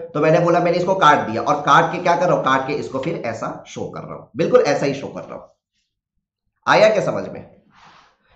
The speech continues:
है ना? तो same चीज यहां पे है। आप मेरे को बोलोगे कि सर रो कैसे बना दिए यहां पे, ठीक है? तो यहां पे आप understand करोगे तो ये आपके पास एक रो हो गया,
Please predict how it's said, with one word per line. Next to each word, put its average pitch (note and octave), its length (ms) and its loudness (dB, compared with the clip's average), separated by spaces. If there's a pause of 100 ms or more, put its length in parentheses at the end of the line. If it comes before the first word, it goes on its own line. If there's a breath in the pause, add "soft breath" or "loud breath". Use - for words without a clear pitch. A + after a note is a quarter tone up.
है D#3 80 2
ना? E3+ 80 4
तो E3+ 140 0
same G3+ 280 2
चीज A3 160 -4
यहां B2+ 220 2
पे - 140 -8
है। E2+ 220 -12
आप D3+ 220 4
मेरे D#3+ 120 4
को F3 80 0
बोलोगे E3 280 0
कि D#3 80 -2
सर E3+ 160 0
रो D3+ 160 0
कैसे C3+ 240 -2
बना G#2 200 -4
दिए F#2 220 -10
यहां F2+ 140 -10
पे, F#2 140 -14
ठीक D#3+ 160 -2
है? - 380 -4 (140)
तो F#3 60 4
यहां F3 580 4 (100)
पे F3 260 4
आप D3+ 340 4
understand C3+ 600 0
करोगे A#2+ 380 -2
तो D3+ 160 -4
ये C#3+ 180 0
आपके C#3+ 380 0
पास D3+ 320 -2
एक C3+ 180 -4
रो D#3 160 -2
हो D3 180 -4
गया, E3 240 -6